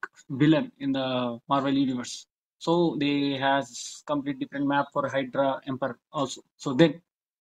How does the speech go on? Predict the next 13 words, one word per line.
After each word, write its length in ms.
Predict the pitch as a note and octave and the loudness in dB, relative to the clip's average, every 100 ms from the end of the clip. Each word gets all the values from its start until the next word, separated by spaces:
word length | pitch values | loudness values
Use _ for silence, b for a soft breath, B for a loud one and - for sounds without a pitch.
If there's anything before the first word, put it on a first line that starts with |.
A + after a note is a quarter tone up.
| _ _ _ _ _ _ _ - | _ _ _ _ _ _ _ -4
okay, 160 | A#3 | 0
Zan 520 | F3+ F3+ F#3+ G3 F#3 - _ _ - | 2 4 2 0 -4 -8 _ _ -4
Earth, 300 | G3 F#3+ - _ _ - _ _ | -4 -4 -16 _ _ -20 _ _
uh, 540 | D#3 D#3 D#3 D#3 D#3 D#3 _ _ _ F3+ | -2 2 4 4 2 -2 _ _ _ 2
where 240 | E3 F3 | 4 6
the 580 | D#3+ D#3+ D3+ C#3+ C#3+ - _ _ _ D#3 | 6 4 2 0 -4 -10 _ _ _ 0
Xandar, 540 | E3 E3+ E3+ E3+ D3 - _ - | 4 6 8 6 4 -2 _ -10
uh, 280 | D3 D3 D3 | -6 -2 -4
people 340 | C#3+ D#3+ E3 D#3 | -2 -2 0 0
were 180 | D3+ | 0
destroyed 460 | C#3+ D3 - D#3+ D3+ | 0 -2 0 0 2
by 120 | D3+ | -2
Thanos, 580 | - D3+ D#3 E3+ F3 - | 0 0 2 0 -4 -12